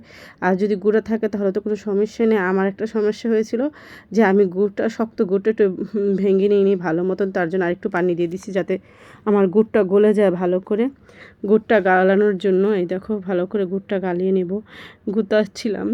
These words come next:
<laughs> যে গুড়টা গলে না কেন, বুঝছো তো? আস্তে আস্তে গলে গেছে, একটু সময় লাগছে,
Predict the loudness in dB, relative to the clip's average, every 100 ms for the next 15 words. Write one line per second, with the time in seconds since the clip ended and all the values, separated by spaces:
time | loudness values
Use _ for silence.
0 | -2 2 4 6 4 4 4 2 0 0
1 | 2 4 4 4 0 0 0 0 -2 -10
2 | -16 -12 -12 -14 _ -8 -6 -4 0 2
3 | 2 -2 0 2 4 2 2 -2 -6 -2
4 | 2 4 4 2 0